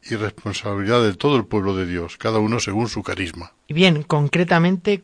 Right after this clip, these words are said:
Speaker 2: ¿cuál sería esa misión del seglar cristiano?
Speaker 1: El seglar cristiano tiene como campo específico propio de su misión y su misión evangelizadora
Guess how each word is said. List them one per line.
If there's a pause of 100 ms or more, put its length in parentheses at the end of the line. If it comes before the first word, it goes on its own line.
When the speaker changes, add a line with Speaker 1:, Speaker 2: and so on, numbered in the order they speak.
Speaker 2:
¿cuál
sería
esa
misión
del
seglar
cristiano? (880)
Speaker 1:
El
seglar
cristiano
tiene
como
campo
específico
propio
de
su
misión (180)
y
su
misión
evangelizadora